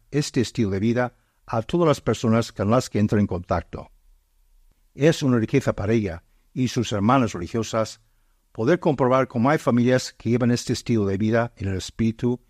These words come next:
y en su misión y en su día a día. Por este motivo, ella pidió ayuda a Beatriz y Óscar, el matrimonio que luego participará en nuestro programa,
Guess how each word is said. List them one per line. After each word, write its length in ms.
y 60
en 80
su 160
misión 460
y 80
en 60
su 160
día 180
a 40
día. 380
Por 140
este 220
motivo, 600
ella 320
pidió 240
ayuda 320
a 140
Beatriz 480
y 20
Óscar, 480
el 200
matrimonio 540
que 140
luego 380
participará 880
en 140
nuestro 260
programa, 500